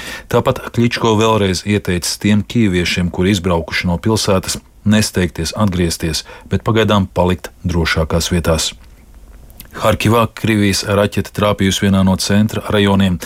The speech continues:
apšaudē nogalināti divi cilvēki, vēl astoņpadsmit ievainotie nogādāti slimnīcā. Kievas apgabalā atbrīvotajās, apdzīvotajās vietās līdz šim atrasti vairāk nekā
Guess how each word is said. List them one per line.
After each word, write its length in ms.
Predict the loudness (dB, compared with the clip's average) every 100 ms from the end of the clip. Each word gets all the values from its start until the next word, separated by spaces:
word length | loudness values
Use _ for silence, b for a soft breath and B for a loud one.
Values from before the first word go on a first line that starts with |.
| B B B -4
apšaudē 400 | 0 0 2 2
nogalināti 560 | 2 2 2 0 -2
divi 240 | -2 -2 -2
cilvēki, 640 | -4 -2 0 0 -2 -10 b b b b
vēl 240 | 0 0
astoņpadsmit 720 | 0 -4 -2 -2 -2 -4 -2 2
ievainotie 400 | 2 2 0 0
nogādāti 540 | 2 0 0 -2 -2
slimnīcā. 500 | 0 0 0 -4 -6 -8 -20 -20 -20 B B B B B B -2
Kievas 300 | 0 2 2
apgabalā 380 | 2 2 4 2
atbrīvotajās, 720 | 2 0 0 0 -2 -2 -4 -2
apdzīvotajās 680 | -2 0 -2 -2 -2 -2 0
vietās 300 | 0 0 0
līdz 220 | -4 -2 0
šim 140 | 2 2
atrasti 340 | 0 -4 0
vairāk 220 | 0 0 0
nekā 240 | 0